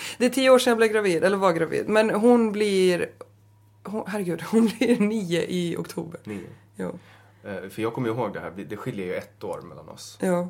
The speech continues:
Speaker 2: Eh, och jag gick väl kanske i nian när du blev
Speaker 1: Mm, jo.
Speaker 2: Och jag kommer ihåg liksom hur, hur folk reagerar. Folk var så, "Men herregud, liksom.
Speaker 1: Mm.
Speaker 2: Hon är jätteung."
Speaker 1: Jo.
Speaker 2: Så, så reagerar ju folk när, när
Speaker 1: Jo.
Speaker 2: folk blir... Och sen tänker man, eller tänker folk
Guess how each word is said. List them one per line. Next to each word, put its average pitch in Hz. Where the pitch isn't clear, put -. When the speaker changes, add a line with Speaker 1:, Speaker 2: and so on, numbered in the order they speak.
Speaker 2:
Eh, 82
och 95
jag 95
gick 90
väl 87
kanske 104
i 90
nian 87
när 85
du 90
blev 80
Speaker 1:
Mm, 208
jo. 196
Speaker 2:
Och 98
jag 95
kommer 101
ihåg 101
liksom -
hur, 87
hur 98
folk 90
reagerar. 90
Folk -
var -
så, -
"Men 71
herregud, -
liksom. -
Speaker 1:
Mm. 185
Speaker 2:
Hon 90
är 85
jätteung." -
Speaker 1:
Jo. 185
Speaker 2:
Så, 104
så 110
reagerar 107
ju 67
folk -
när, 80
när 101
Speaker 1:
Jo. 180
Speaker 2:
folk -
blir... -
Och 98
sen 101
tänker 110
man, 87
eller 98
tänker 92
folk 123